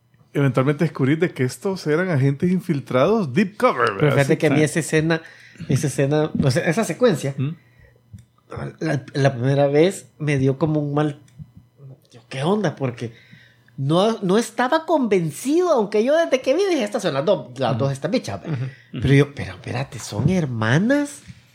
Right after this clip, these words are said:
Speaker 2: ¿Son conocidas?", porque yo sentía de que, "Ay, se cayó la rodilla de Amy", y la otra, "Pues, apartate, andate para allá".
Speaker 1: Ujú.
Speaker 2: Sentía como que, entonces yo dije, "Yo quizás
Speaker 1: ¿Serán
Speaker 2: esta
Speaker 1: de
Speaker 2: es
Speaker 1: veras
Speaker 2: la".
Speaker 1: familia?
Speaker 2: No, a mí lo que se me hacía era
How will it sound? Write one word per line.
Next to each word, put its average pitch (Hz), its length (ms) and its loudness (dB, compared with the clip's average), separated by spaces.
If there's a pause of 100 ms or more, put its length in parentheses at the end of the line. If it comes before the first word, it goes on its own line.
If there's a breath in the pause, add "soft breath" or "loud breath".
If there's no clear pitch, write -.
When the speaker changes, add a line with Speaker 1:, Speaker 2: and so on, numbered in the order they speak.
(260)
Speaker 2:
¿Son 175 680 2
conocidas?", 190 580 -2
porque 190 220 -2
yo 180 80 4
sentía 233 380 2
de 226 100 6
que, 226 140 -2
"Ay, 311 220 2
se - 200 -8
cayó 285 340 -2
la 277 140 0
rodilla 277 380 2
de 302 100 6
Amy", 320 140 2 (300 loud breath)
y - 120 -4
la 202 140 4
otra, 240 220 2
"Pues, - 180 -12
apartate, 165 440 -2
andate 180 240 -4
para 180 140 2
allá". 156 340 0
Speaker 1:
Ujú. 113 240 2 (440 loud breath)
Speaker 2:
Sentía 180 440 -2
como 196 260 -2
que, 160 260 -4 (160)
entonces 151 180 -2
yo 156 100 4
dije, 151 280 0
"Yo - 200 -2
quizás - 360 -2
Speaker 1:
¿Serán 123 140 0
Speaker 2:
esta 107 180 0
Speaker 1:
de 123 140 4
Speaker 2:
es 120 60 4
Speaker 1:
veras 147 160 2
Speaker 2:
la". 165 80 -6
Speaker 1:
familia? 143 500 -4 (140)
Speaker 2:
No, 190 420 0
a 120 60 -4
mí 147 100 0
lo 202 120 4
que 233 100 -4
se 226 140 -2
me 196 100 -4
hacía 220 360 -2
era 196 300 -2